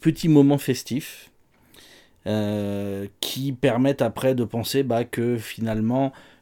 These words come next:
quand ils, euh, se, euh, bourrent, euh, l-,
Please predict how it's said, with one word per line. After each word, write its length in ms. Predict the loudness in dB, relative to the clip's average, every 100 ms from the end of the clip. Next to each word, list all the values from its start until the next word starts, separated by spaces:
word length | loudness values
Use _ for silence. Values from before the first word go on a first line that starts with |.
| _
quand 420 | -2 0 0 -2 -2
ils, 360 | 2 2 4
euh, 680 | 2 2 0 0 0 -2 -4
se, 440 | -4 -6 -6 -6 -4
euh, 1120 | -2 0 0 -2 -6 -8 -10 -10 -10 -10 -12
bourrent, 640 | -12 -4 0 2 2 0 -2
euh, 260 | -2 -4 -6
l-, 220 | -6